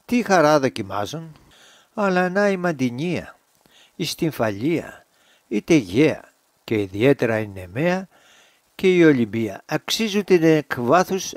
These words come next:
εκθεμελίωση. Έκανα πολλές πορείες, αναζητώντας αρχαίες πόλεις αυτής της χώρας και έχω καταστρέψει μερικές. Ανάμεσά τους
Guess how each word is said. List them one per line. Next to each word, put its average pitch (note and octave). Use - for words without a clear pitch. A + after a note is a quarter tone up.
εκθεμελίωση. A2+
Έκανα G#3
πολλές D3+
πορείες, G#2
αναζητώντας E3
αρχαίες D3+
πόλεις C#3+
αυτής C3
της -
χώρας G3
και A#2
έχω C3+
καταστρέψει A#2+
μερικές. -
Ανάμεσά B2+
τους -